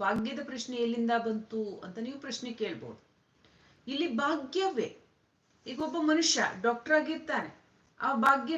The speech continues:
ಡಾಕ್ಟರ್ ಒಂದು ಪದವಿಯನ್ನ ಪಡೆದು ಅದರಲ್ಲಿ ಕಾರ್ಯವನ್ನ ಮಾಡಿದ್ರೆ ಭಾಗ್ಯ ಅಲ್ವೇ? ಈಗ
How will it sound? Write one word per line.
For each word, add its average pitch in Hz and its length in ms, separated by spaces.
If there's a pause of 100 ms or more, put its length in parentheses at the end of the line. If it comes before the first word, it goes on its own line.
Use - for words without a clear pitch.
ಡಾಕ್ಟರ್ 285 320 (640)
ಒಂದು 277 180 (120)
ಪದವಿಯನ್ನ 302 440 (100)
ಪಡೆದು 302 280
ಅದರಲ್ಲಿ 285 360
ಕಾರ್ಯವನ್ನ 294 380 (100)
ಮಾಡಿದ್ರೆ 294 280 (140)
ಭಾಗ್ಯ 330 320
ಅಲ್ವೇ? 240 260 (1200)
ಈಗ 277 100